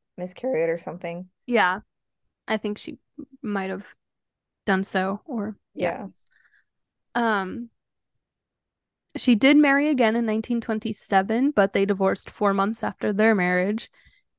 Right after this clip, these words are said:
Speaker 2: And when the play was being written, they a-, reporters asked Beulah if she liked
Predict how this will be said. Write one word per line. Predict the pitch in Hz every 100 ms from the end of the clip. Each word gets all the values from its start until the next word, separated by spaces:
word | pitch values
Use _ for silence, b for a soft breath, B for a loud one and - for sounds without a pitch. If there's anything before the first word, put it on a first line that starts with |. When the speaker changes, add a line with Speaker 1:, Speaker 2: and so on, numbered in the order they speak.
| _
Speaker 2:
And | 226 214 208 202 196 190
when | - 220 220
the |
play | 208 - 285 320
was | 277 -
being | 220 208 202
written, | 196 190 196 196 214 _ _ _ _ _ _ _ _ _ _ -
they | 220 214
a-, | 214 208 208 208
reporters | 226 - 240 254 247
asked | 220 214 - 226
Beulah | 220 214 208 208
if | 208
she | - 208
liked | 208 226 -